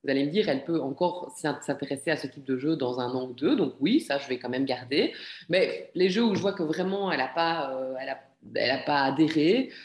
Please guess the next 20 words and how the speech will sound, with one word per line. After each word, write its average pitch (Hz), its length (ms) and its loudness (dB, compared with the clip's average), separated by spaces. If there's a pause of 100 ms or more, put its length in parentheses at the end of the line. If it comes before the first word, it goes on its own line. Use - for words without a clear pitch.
(140)
alors 165 280 2
là, 190 140 4
je - 80 -2
vais 160 120 0
pas 196 180 0
avoir 180 180 0
de 160 80 0
scrupule 185 640 -4
à 165 400 0
les 151 80 2
revendre 151 560 -4
avant 143 300 -2
la 139 100 0
Saint-Nicolas 135 680 -6 (120)
ou 139 240 -6
la 131 100 -2
Noël 120 480 -2
et 143 100 0
à 135 60 2
récupérer 143 640 -2